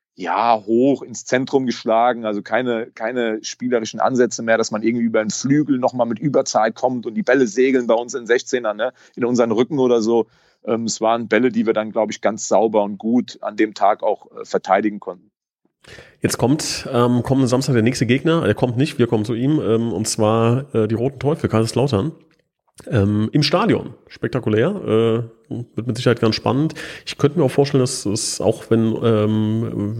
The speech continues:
Speaker 2: wir, glaub ich, dann nicht so zahlreich erscheinen, zumindest was ich, äh, von, äh, von unserer aktiven Fanszene gelesen hab, aber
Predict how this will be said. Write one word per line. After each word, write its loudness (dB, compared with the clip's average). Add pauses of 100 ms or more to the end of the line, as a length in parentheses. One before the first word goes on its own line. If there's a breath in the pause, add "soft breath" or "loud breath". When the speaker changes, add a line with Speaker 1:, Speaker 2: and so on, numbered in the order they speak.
Speaker 2:
wir, 2
glaub 0
ich, 0
dann 2
nicht 0
so 2
zahlreich 2
erscheinen, 0
zumindest -4
was -6
ich, -6
äh, 0
von, -4
äh, 0
von -2
unserer -2
aktiven 2
Fanszene 2
gelesen 2
hab, -2
aber 2